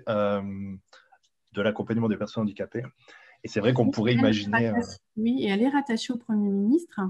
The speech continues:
Speaker 1: Ouais.
Speaker 2: euh, en interministériel, ce qui n'est pas le cas du, du, de la ministre déléguée à l'autonomie.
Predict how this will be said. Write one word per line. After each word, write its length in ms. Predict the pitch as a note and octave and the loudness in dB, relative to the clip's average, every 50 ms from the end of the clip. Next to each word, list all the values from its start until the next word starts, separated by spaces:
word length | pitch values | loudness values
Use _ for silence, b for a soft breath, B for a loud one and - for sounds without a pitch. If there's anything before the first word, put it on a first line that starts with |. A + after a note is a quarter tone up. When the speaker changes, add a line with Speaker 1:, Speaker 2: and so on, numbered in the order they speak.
| F#3+ - b b b b b b b | -6 -8 b b b b b b b
Speaker 1:
Ouais. 140 | G#3 G3 F#3 | -4 -2 -2
Speaker 2:
euh, 160 | G3+ F#3+ F#3 F3 - _ _ G#3 | 0 -2 -2 -4 -6 _ _ 0
en 160 | G3 F#3 G3+ | 2 4 4
interministériel, 920 | A#3 C4 B3 - C4 B3+ B3 A3+ G#3+ G#3+ G#3 - - G#3 G#3+ A#3+ C4+ D4+ | 4 2 2 0 2 2 4 4 4 2 0 -2 -2 -2 0 0 0 0
ce 200 | D4+ - - D#4 | -2 -2 -2 -2
qui 180 | D4+ - - C#4 | -2 2 4 4
n'est 140 | B3+ B3 A#3 | 4 4 2
pas 160 | A#3+ A3 G#3+ | 0 -4 -6
le 60 | G#3 | -4
cas 180 | - A#3+ A#3 A#3 | -4 -4 -2 -2
du, 120 | A3+ G#3 G3 - - - - G3+ | -2 -4 -6 -8 -14 -14 -8 -6
du, 500 | F#3+ G3+ G3+ F#3+ F#3 F3+ F3 F3 F3 F3 | -4 -2 0 0 0 -2 -2 -4 -4 -4
de 140 | E3+ G3+ | -4 -2
la 100 | F#3+ F#3+ | 0 2
ministre 260 | F#3+ G3 G#3 A3 G#3+ G3 | 2 4 4 2 2 0
déléguée 360 | G3+ F#3 F#3+ F#3 F#3 A3 A3 | 0 0 0 0 0 0 -2
à 20 | |
l'autonomie. 640 | G3+ G3 G3 G3 - G3+ G3 F#3+ F#3 F3+ F3+ F#3 | -2 -2 -4 -4 -4 -2 -2 0 0 -2 -4 -6